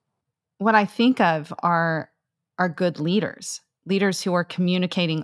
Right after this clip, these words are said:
all the time and who are addressing the, the issues in real time.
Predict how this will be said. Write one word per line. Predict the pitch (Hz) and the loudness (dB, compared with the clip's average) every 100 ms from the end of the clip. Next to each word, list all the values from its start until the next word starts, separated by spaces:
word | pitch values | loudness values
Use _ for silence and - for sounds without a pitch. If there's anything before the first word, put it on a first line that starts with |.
| - - | -4 -2
all | 165 160 160 151 - | 2 2 0 -4 -10
the | |
time | 156 - 143 143 151 175 _ _ _ _ _ - | -10 -6 -4 -4 -8 -10 _ _ _ _ _ -4
and | 180 | -4
who | 156 190 175 | -2 0 2
are | 170 165 165 175 _ _ _ _ _ _ | 2 2 -2 -6 _ _ _ _ _ _
addressing | 175 160 165 180 185 - 185 170 165 - _ _ _ | -8 -6 0 2 2 0 0 0 0 -4 _ _ _
the, | 156 160 160 160 156 160 - _ _ _ _ _ _ _ _ _ _ _ _ - | -6 0 0 2 0 -2 -6 _ _ _ _ _ _ _ _ _ _ _ _ -8
the | - 202 | -4 -2
issues | 294 - 147 143 151 - - - _ _ _ _ _ _ _ _ _ _ _ _ _ | -2 -2 -4 -4 -6 -8 -10 -14 _ _ _ _ _ _ _ _ _ _ _ _ _
in | 190 175 165 | 0 0 2
real | 226 208 | 2 2
time. | - 147 - 180 | -2 -8 -8 -14